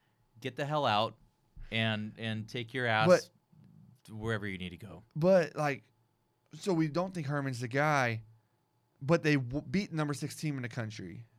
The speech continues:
Speaker 2: on Saturday. So that is counterproductive
Speaker 1: Just
Speaker 2: to
Speaker 1: the
Speaker 2: the
Speaker 1: breaks.
Speaker 2: go-, to our goal
Speaker 1: <laughs>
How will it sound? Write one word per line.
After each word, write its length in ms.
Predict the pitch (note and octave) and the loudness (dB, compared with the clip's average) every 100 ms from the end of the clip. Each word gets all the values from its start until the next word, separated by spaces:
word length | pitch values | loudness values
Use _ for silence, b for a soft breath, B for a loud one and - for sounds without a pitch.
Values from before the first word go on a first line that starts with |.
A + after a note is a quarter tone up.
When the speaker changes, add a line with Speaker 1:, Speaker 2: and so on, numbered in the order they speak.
| _ _ | _ _
Speaker 2:
on 380 | A#2+ A#2+ A#2 G#2+ | -2 0 -2 -4
Saturday. 680 | A2 G#2+ G2 F#2+ F2 - A2+ _ _ _ _ _ - | -2 -2 -2 -6 -8 -8 -12 _ _ _ _ _ -10
So 260 | - D#3 | 2 4
that 320 | D#3 E3+ E3+ - | 4 4 2 0
is 220 | E3 A#2 | -2 -2
counterproductive 840 | - F3 F#3 F3+ D3+ D3+ D3 C#3+ A#2 | -8 -4 -4 -2 0 0 0 -4 -6
Speaker 1:
Just 140 | A2 | -2
Speaker 2:
to 80 | F3 | -2
Speaker 1:
the 60 | |
Speaker 2:
the 80 | - | 0
Speaker 1:
breaks. 320 | C#3 C#3 D#3+ - | -2 -4 -6 -8
Speaker 2:
go-, 60 | |
to 240 | - F#3+ F#3 | -2 0 2
our 400 | D#3 F3+ G3+ F3+ | 6 6 6 2
goal 680 | C3 D#3+ E3+ C#3 A#2+ A2+ | 4 8 8 6 2 -2
Speaker 1:
<laughs> 60 | A2 | -6